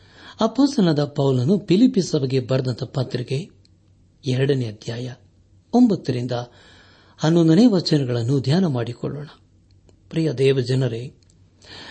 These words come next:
ನಾವು ಮುಂದೆ ಧ್ಯಾನ ಮಾಡುವಂಥ ಎಲ್ಲ ಹಂತಗಳಲ್ಲಿ ದೇವರನ್ನು ಆಶ್ರಯಿಸಿಕೊಂಡು ಮುಂದೆ ಮುಂದೆ ಸಾಗೋಣ. ಈಗ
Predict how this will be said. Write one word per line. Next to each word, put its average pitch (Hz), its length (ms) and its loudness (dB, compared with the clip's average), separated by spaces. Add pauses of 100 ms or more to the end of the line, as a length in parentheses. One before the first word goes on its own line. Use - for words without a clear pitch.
(320)
ನಾವು 240 140 6
ಮುಂದೆ 226 360 6
ಧ್ಯಾನ 147 300 2
ಮಾಡುವಂಥ 143 480 0
ಎಲ್ಲ 131 300 0
ಹಂತಗಳಲ್ಲಿ 123 800 -4 (1000)
ದೇವರನ್ನು 127 380 2
ಆಶ್ರಯಿಸಿಕೊಂಡು 127 680 -4
ಮುಂದೆ 120 260 -2
ಮುಂದೆ 117 340 -10
ಸಾಗೋಣ. 139 300 -8 (1500)
ಈಗ 139 200 2